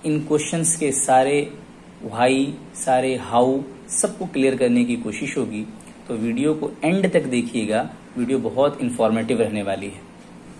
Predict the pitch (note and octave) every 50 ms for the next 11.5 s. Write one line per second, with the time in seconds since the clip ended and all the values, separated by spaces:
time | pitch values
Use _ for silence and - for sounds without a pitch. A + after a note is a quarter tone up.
0 | - - - - - - - - - - G3 A#3 A#3 - - - A3 G#3+ - -
1 | A#3 A3+ G#3+ G#3+ F#3+ F3+ F#3+ G#3+ - - - - - - - D#3+ E3 F3 F3+ F3+
2 | F3 F#3+ F#3+ - - F#3 F#3 - D3 D3+ - - F3 E3+ E3+ E3 D#3+ D#3+ D3+ D3+
3 | D#3 D#3 D3 C#3+ C3 C3 D3+ F3 - - - - - - - - - - D3 C3+
4 | B2 A#2+ B2+ - C3+ - - - - - F#3 F#3+ G#3 A3+ A#3 A#3 A3+ - - E3
5 | D#3+ D#3+ D#3+ F3+ F#3 F#3 F#3+ F3+ F#3 - D3+ D3 C#3+ C#3+ D3+ D3+ - - - -
6 | - F3+ F#3 F3+ E3 - C#3+ C#3+ C#3 - - - D#3+ E3 E3 F3 F3 - - -
7 | - - - - - - - - E3+ D3+ C#3 B2+ B2 C3+ - - - - - -
8 | - - - - - - - - - - - - - - - C#3+ D3+ D3+ - D3+
9 | - - F3 D#3+ - - F#3 F3 F3 F3+ F3+ - B3 A#3+ A3+ G#3 F#3 D#3+ D#3 D#3
10 | D3+ - C#3+ C3+ C3 - D3+ D3 - - D#3+ D#3 D#3 F3+ F#3 F3+ D3+ C#3+ - D3+
11 | D#3 D#3 - G#2+ G2+ F#2 F#2+ F#2+ -